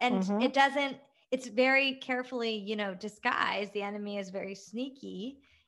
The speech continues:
Speaker 1: in making, taking a truth, twisting it so that it sounds good, and then getting you to go deeper and deeper into it.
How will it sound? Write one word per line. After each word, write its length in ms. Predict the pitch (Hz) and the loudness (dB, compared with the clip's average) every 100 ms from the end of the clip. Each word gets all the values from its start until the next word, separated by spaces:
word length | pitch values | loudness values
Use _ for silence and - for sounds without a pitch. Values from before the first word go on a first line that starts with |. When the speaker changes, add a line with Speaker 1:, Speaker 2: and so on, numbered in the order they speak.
| _ | _
Speaker 1:
in 260 | 226 226 220 | -4 -2 0
making, 600 | 214 220 233 214 208 - | -2 -2 -4 -4 -4 -6
taking 320 | - 240 247 220 | -6 -4 -2 -4
a 120 | 208 | -4
truth, 440 | - 208 202 202 | -6 -4 -4 -6
twisting 500 | - 233 247 - 220 | -6 -4 -4 -4 -6
it 200 | 196 151 | -4 -8
so 80 | - | -8
that 120 | 196 | -8
it 120 | 151 - | -10 -4
sounds 520 | 214 220 269 277 262 | 0 0 0 -6 -6
good, 440 | 170 127 120 107 _ _ _ - | -6 -4 -6 -10 _ _ _ -10
and 120 | 220 | -4
then 160 | 220 214 | -4 -2
getting 380 | 214 220 226 214 | 0 0 -2 -4
you 280 | 202 196 190 - | -6 -8 -10 -18
to 120 | 185 - | -18 -8
go 160 | 214 202 | -4 -4
deeper 420 | 196 214 208 214 | -4 -8 -6 -6
and 280 | 190 190 180 | -4 -6 -8
deeper 400 | 202 208 214 196 | -10 -10 -6 -6
into 520 | - 185 208 220 208 - | -6 -6 -6 -6 -8 -8
it. 260 | 113 - | -10 -10